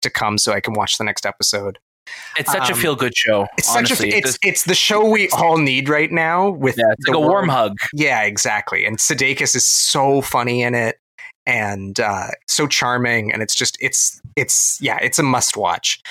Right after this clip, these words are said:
Speaker 1: Um, we also, during the pandemic, the show that we started and then subsequently finished was Schitt's Creek, which just in time for its big Emmy win.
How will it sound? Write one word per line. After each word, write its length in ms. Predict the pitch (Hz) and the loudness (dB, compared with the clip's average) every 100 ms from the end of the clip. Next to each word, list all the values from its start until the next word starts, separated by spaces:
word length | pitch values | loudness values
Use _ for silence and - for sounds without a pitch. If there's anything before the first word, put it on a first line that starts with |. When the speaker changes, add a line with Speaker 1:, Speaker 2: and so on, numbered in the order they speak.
| - - - | -12 -10 0
Speaker 1:
Um, 500 | 143 135 127 123 110 _ _ _ _ - 165 | 4 4 2 0 -4 _ _ _ _ -6 0
we 160 | 165 | 4
also, 260 | 165 175 185 | 4 4 4
during 300 | 139 165 156 | 2 2 2
the 60 | 135 | 2
pandemic, 500 | 143 135 127 127 - | 0 2 0 -2 0
the 60 | |
show 200 | - 135 | 0 2
that 140 | 127 131 | 0 0
we 300 | 120 113 113 - | 0 0 -4 -4
started 520 | - 139 123 120 117 | -2 0 0 2 0
and 140 | 113 | 0
then 220 | 113 110 110 | 0 -2 -2
subsequently 500 | 127 - - 107 104 | -2 -4 -6 -6 -4
finished 300 | 113 107 - | -4 -2 -2
was 80 | |
Schitt's 280 | - 120 - | 0 0 -2
Creek, 360 | - 127 147 - | 0 0 0 -4
which 460 | - 120 - - - - | -2 -2 0 -2 -6 -4
just 180 | 135 - | -2 0
in 100 | 131 | -2
time 240 | 123 120 | -2 -4
for 200 | - 120 | -2 -2
its 140 | 107 - | 0 -2
big 240 | - - | -2 -2
Emmy 260 | 113 120 131 | -2 0 0
win. 400 | 131 135 139 | 2 2 0